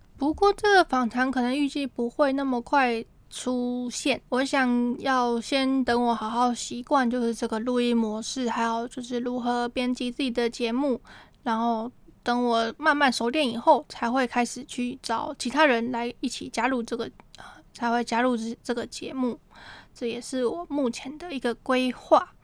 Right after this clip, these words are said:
我自己对十二楼脑花田这个小节目其实没有什么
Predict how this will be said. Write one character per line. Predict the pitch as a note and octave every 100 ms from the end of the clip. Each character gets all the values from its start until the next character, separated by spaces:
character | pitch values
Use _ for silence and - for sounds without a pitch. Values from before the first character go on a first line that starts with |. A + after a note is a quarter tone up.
| -
我 | A3+
自 | C#4+ F#4+
己 | F4+
对 | C4+ E4 E4
十 | D4 -
二 | C4 C#4+
楼 | C4+ B3+
脑 | B3 A#3
花 | B3 B3
田 | B3 B3 A#3+
这 | A#3 C4
个 | B3
小 | A#3 A3+ A#3
节 | A#3+ A#3+
目 | B3 B3
其 | A#3+
实 | A3+ A#3
没 | A3+ A#3
有 | A#3 A3+ A3
什 | - A#3+
么 | C4 -